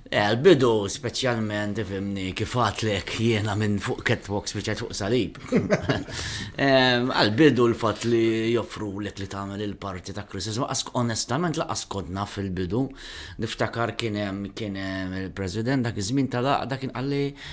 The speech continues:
"Jew semman, inti toqgħod il-belt viċin u hekk, jiena Pawlin u ma Dominikani, iktar u iktar."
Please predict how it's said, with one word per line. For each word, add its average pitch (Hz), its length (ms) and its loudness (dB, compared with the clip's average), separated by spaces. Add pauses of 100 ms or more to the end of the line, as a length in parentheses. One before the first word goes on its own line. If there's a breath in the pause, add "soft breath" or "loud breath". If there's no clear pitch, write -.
(240 loud breath)
"Jew 139 180 -6
semman, 170 540 2
inti 104 160 2
toqgħod 104 380 -2
il-belt 131 580 0
viċin 139 560 0
u 117 160 0
hekk, 143 320 0
jiena 101 380 -2
Pawlin 104 500 0
u 104 60 0
ma 87 120 -2
Dominikani, 107 760 -4
iktar 101 260 -6
u 117 140 -2
iktar." 95 320 -6